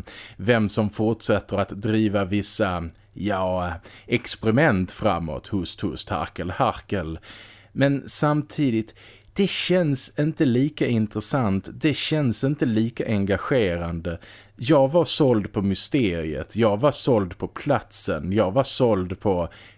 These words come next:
helheten. Och nu när man har tagit bort helheten för att ersätta den med något annat i nästa bok och film, då känner jag mig inte så jättemotiverad att gå vidare faktiskt. Det var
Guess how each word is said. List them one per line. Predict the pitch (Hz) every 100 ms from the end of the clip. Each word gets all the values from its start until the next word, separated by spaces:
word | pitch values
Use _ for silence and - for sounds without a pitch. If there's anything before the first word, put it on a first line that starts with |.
| _
helheten. | 101 143 127 85 90 80 80 76 - 87 76 76 78 - - - _
Och | 139 123 120
nu | 143
när | 117 107
man | 104
har | 101
tagit | 110 98 -
bort | 170 143 -
helheten | 147 131 107 110 107 - 107 104
för | 104
att | 101
ersätta | 120 117 - 117 104 104
den | 110 98 98
med | 98 95 95
något | 107 98 98
annat | 92 107 107 92 101
i |
nästa | 98 104 - 98
bok | 95 139 104 -
och | 98
film, | - 101 85 85 85 - - - - _ _ _
då | - 160
känner | 147 - 165 170 151
jag | 147 165
mig | 131 107
inte | 120 160 - 131
så | - 170 151 117
jättemotiverad | 117 113 127 - 139 110 98 107 107 98 98 95
att | -
gå | 107
vidare | 92 101 131 127 92 76
faktiskt. | - 71 - - 60 - - - - - -
Det | 143
var | 143 165